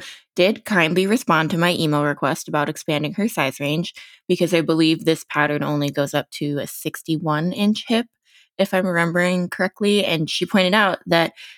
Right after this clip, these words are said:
she's currently working on her size offerings, although it's gonna take her a few months and probably not be something she can launch until next year, because the current skew count that she offers for physical products, so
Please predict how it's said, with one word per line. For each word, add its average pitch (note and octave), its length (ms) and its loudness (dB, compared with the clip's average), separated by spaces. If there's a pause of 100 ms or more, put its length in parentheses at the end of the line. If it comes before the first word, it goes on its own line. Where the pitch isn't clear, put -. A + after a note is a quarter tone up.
she's F#3 320 0
currently G3+ 400 2
working F3+ 380 2
on E3+ 80 2
her E3 160 0
size D#3+ 280 0
offerings, D#3+ 520 0
although D#3 480 2
it's - 240 -6
gonna D#3 180 0
take D#3 280 -2
her D#3 280 2
a - 140 -2
few D#3 180 -2
months E3+ 300 2
and D#3 100 -2
probably D3 420 -2
not C3+ 200 0
be D3 80 -2
something C#3 320 -6
she C3+ 160 -10
can C#3 120 -10
launch C3+ 280 -6
until C#3+ 180 -8
next C#3+ 320 -4
year, G3+ 240 4 (440)
because F3 760 2 (360)
the E3+ 100 2
current G3+ 400 2
skew F#3 320 -2
count E3 320 0
that D3 160 0
she - 160 -6
offers D3 420 -2
for D#3 160 -4
physical E3+ 420 -2
products, - 480 -4
so D#3 300 2